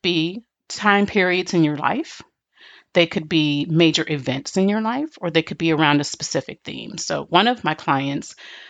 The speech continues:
her family was an Air Force family, and they moved every three years while she was raising her children. So she actually organized her memoir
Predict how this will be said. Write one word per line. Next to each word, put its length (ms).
her 240
family 440
was 200
an 160
Air 140
Force 340
family, 480
and 200
they 300
moved 640
every 440
three 260
years 500
while 180
she 220
was 180
raising 300
her 120
children. 440
So 160
she 320
actually 280
organized 720
her 200
memoir 720